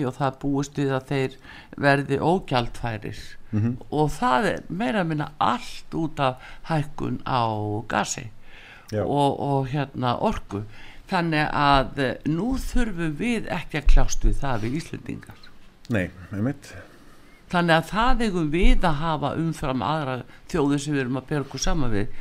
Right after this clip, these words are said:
Speaker 1: út í
Speaker 2: Já.
Speaker 1: Evrópu til dæmis. Við ættum að geta fyrir bragðið að vera aðeins neðar í, í verðbólgunni.
Speaker 2: Já, rafmagn er eitt af því sem að lækkaði,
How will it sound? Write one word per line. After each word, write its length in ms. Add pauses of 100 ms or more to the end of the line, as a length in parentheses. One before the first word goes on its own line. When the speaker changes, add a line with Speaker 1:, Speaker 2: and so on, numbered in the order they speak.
(220)
Speaker 1:
út 160
í 20
Speaker 2:
Já. 140
Speaker 1:
Evrópu 280
til 220
dæmis. 440 (480)
Við 200
ættum 300
að 80
geta 260
fyrir 240
bragðið 320
að 140
vera 260 (380)
aðeins 420
neðar 460 (340)
í, 320
í 160
verðbólgunni. 540 (160)
Speaker 2:
Já, 160 (260)
rafmagn 480
er 80
eitt 160
af 80
því 80
sem 160
að 80
lækkaði, 640